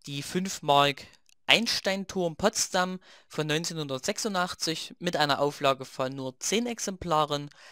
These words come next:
oder die fünf Mark von neunzehnhundertneunzig Postwesen mit dem abgebildeten Posthorn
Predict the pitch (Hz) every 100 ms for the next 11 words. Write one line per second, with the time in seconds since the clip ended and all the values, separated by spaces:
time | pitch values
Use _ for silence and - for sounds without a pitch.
0 | - - - 220 226 165 156 147 147 -
1 | _ _ _ - 175 180 - 139 139 139
2 | - - - 143 147 151 - 160 147 135
3 | 139 160 196 - 151 - 196 220 - 170
4 | 180 180 170 170 - - _ - 147 -
5 | 139 135 151 - 143 143 143 - 135 160
6 | 165 - 147 143